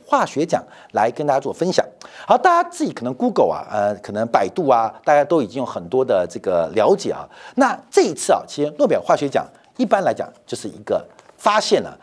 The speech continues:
在分子化学反应当中找到了一个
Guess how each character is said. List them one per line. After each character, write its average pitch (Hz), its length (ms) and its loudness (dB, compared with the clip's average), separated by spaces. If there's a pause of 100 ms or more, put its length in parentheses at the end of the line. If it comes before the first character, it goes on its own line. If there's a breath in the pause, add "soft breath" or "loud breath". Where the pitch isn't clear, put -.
(200 soft breath)
在 143 340 2 (140)
分 339 400 4
子 - 260 -10 (380)
化 254 340 4
学 151 240 -2
反 95 220 -4
应 117 80 -8
当 120 140 0
中 120 220 -2 (280 soft breath)
找 202 260 0
到 196 200 4
了 95 180 0 (140)
一 123 100 -10
个 123 260 0